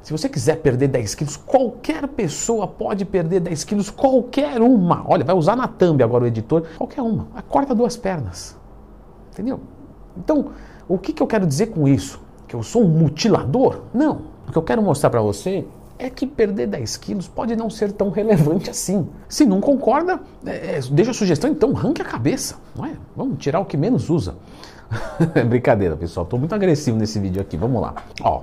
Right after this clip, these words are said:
até me ajeitei aqui glutinamente melhor para dizer o seguinte. Você pode perder dez quilos em uma semana, mas essa diferença visual pode não ser muito relevante.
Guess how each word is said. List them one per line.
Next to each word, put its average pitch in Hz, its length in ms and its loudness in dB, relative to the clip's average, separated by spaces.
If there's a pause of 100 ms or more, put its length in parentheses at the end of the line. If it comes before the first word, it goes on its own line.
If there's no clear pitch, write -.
até 127 240 0
me 180 80 2
ajeitei 131 380 2
aqui 107 160 -2
glutinamente 98 760 -4
melhor 110 460 0 (840)
para 151 220 4
dizer 139 180 2
o 156 40 0
seguinte. 95 540 -6 (880)
Você 131 360 -2
pode 143 400 2
perder 127 360 0
dez 120 280 0
quilos 120 340 -2
em 117 60 -4
uma 117 160 -4
semana, 110 360 -4
mas 110 200 -4
essa 117 160 -4
diferença 113 520 -4
visual 120 520 0
pode 120 260 -2
não 113 100 -4
ser 110 200 -6
muito 107 240 -4
relevante. 104 680 -8